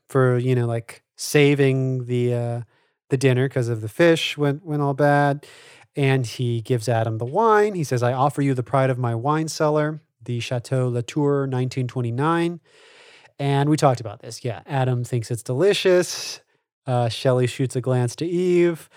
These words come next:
We get sort of like a, I think it's like an overhead-ish angle. We see, like, the whole table and, and, uh, fade out with the strings playing, I, I wanna say. But, um, yeah, that is, uh,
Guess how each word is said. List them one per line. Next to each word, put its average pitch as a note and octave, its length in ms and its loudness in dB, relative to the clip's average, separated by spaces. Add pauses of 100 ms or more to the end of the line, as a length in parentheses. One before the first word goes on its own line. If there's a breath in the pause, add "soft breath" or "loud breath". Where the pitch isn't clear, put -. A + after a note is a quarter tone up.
(220 soft breath)
We C3+ 100 2
get C3 140 4
sort C3 160 0
of B2 100 2
like A#2+ 180 2
a, A#2 300 2 (360 soft breath)
I - 40 -20
think D#3+ 100 -4
it's C#3+ 100 0
like C3 80 0
an D3+ 60 0
overhead-ish C#3 840 2
angle. C#3 600 0 (100)
We B2+ 80 -10
see, C3 120 -8
like, B2 120 -4
the C3 80 -8
whole B2+ 120 -4
table B2 360 -2
and, A#2+ 160 -6
and, A#2+ 180 -8
uh, A2+ 160 -10
fade B2 280 0
out A#2 320 -2 (140)
with B2+ 260 -8
the A#2 180 -6
strings C3 460 -2
playing, B2+ 420 -4
I, C3 300 -6
I - 20 -4
wanna B2+ 220 -4
say. B2 340 -4 (720 soft breath)
But, C#3 200 2
um, C#3 520 0 (140)
yeah, F#3 340 0 (100)
that F3+ 220 2
is, G3 200 2
uh, F3+ 380 4